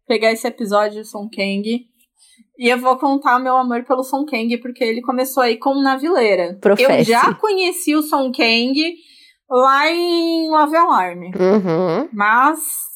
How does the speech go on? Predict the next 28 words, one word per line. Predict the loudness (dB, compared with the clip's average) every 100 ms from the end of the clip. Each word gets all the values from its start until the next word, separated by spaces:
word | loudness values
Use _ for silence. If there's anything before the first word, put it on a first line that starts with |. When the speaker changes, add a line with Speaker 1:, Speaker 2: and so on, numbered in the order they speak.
| -20 _ _ 0
Speaker 1:
ok, | 0 0 -2 -2 -2 -8
Love | -6 0 0 2
Alarm. | 4 2 0 -8 -14 -16 _ -20 -20 -20 _ _
Navileira, | 0 2 2 2 4
eu | 2
estava | 2 2 2
um | 0
dia, | 2 2
eu | 2 0
na | 0
Netflix, | -2 -4 -6 -8 -8 -4
eu | -4
tinha | -2 -2 -2 2
outra | 2 2 -2 0
coisa | 2 2 2
pra | 0 0
assistir | -2 -4 -4 -4 -2
em | -2 0
outro | 2 0 0 -2
streaming, | -2 -2 -2 -2 -2
não | -2 0
me |
lembro | 0 0 0
o | -2
que, | -4
não, | -4 -6
me, | -8 -8 -4
não, | -4 -4 -6